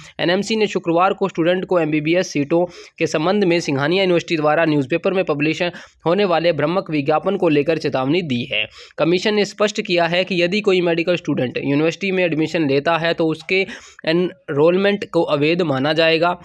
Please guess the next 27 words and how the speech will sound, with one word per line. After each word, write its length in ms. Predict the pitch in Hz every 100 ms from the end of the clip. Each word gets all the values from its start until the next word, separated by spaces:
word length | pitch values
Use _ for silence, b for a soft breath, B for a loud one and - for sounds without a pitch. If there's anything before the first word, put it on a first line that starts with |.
| B B
और 80 | 160
एनएमसी 340 | 170 175 196
ने 120 | 202 180
कहा, 360 | 170 170 185
यूनिवर्सिटी 460 | - 143 156 160 196
की 120 | 175
तरफ 260 | - 160 160
से 240 | - 175
एक 360 | - 170 196 -
अलग 220 | 160 185
मामले 400 | 170 151 151 160
में 120 | 160 165
हाईकोर्ट 480 | 139 139 139 175 165
के 80 | 170
फैसले 400 | 156 147 160 165
के 80 | 156
आधार 260 | 135 156
पर 160 | 151 156
एमबीबीएस 520 | 139 143 143 175 180
के 160 | 160 151
लिए 160 | 160
ऑनलाइन 480 | 160 143 147 165 185
एप्लीकेशन 480 | 151 135 139 131 165
मांगे 300 | 131 127 185
जा 180 | 143 107
रहे 380 | - 120 104
हैं। 80 | 113